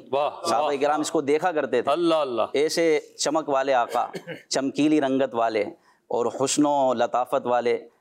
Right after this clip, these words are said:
Speaker 2: نبی پاک صلی اللہ
Speaker 1: صلی اللہ
Speaker 2: علیہ
Speaker 1: علیہ
Speaker 2: وسلم، تو جو ان کی بارگاہ میں آتا تھا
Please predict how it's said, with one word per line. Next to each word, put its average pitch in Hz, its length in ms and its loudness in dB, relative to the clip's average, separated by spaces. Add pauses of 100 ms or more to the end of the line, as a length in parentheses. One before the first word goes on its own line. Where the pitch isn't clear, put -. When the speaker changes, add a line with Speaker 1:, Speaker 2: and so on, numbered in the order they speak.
(140)
Speaker 2:
نبی 139 220 2
پاک 127 260 -2
صلی 123 160 -2
اللہ 120 120 0
Speaker 1:
صلی 117 100 -4
اللہ 120 100 0
Speaker 2:
علیہ 117 140 0
Speaker 1:
علیہ 113 140 0
Speaker 2:
وسلم، 110 420 0 (400)
تو 120 100 -2
جو 123 100 2
ان 131 160 2
کی 139 100 0
بارگاہ 123 340 0
میں 131 140 0
آتا 117 280 0
تھا 113 280 -2